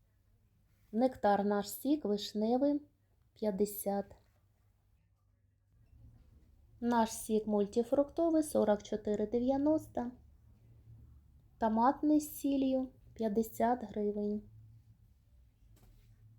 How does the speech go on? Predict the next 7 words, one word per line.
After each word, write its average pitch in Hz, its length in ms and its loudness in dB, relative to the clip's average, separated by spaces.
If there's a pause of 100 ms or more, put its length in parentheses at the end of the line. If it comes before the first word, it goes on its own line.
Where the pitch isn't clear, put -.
(960)
Напій 220 440 2
Карпатська 214 640 0
джерельна, 208 560 0
сильно 277 420 -2
газований, 262 600 2
полтора 196 560 -4
літра, 262 500 -4